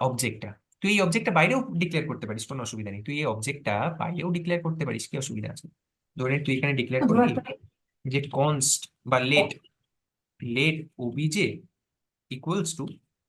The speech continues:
Speaker 1: এটা। এটা তুই অ-, এটা তুই কি বানাচ্ছিস? তোর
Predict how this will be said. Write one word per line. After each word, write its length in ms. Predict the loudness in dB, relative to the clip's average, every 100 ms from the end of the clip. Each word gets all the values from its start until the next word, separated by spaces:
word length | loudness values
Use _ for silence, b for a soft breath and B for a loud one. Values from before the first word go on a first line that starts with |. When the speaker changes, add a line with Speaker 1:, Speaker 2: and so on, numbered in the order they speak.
| _ _ _ _ _ _ _ _ _ _ _ -6
Speaker 1:
এটা। 140 | -4
এটা 160 | -2 -2
তুই 140 | 0 0
অ-, 220 | -2 -2 -2
এটা 120 | -2
তুই 140 | -2
কি 100 | 0
বানাচ্ছিস? 420 | 0 0 0 -4 -2
তোর 280 | -4 -4